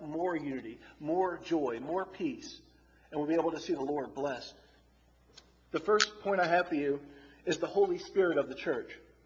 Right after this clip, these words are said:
If you look at verse twenty-two, the Bible says, "And now behold, I am going to Jerusalem, constrained by the Spirit, not knowing what will happen to me there, except that the Holy Spirit testifies to me that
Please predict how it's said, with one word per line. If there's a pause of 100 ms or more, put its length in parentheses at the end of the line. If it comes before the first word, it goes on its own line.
(680)
If
you
look
at
verse (120)
twenty-two, (2500)
the
Bible
says,
"And
now
behold,
I
am
going
to
Jerusalem,
constrained
by
the
Spirit,
not
knowing
what
will
happen
to
me
there,
except
that
the
Holy
Spirit
testifies
to
me (600)
that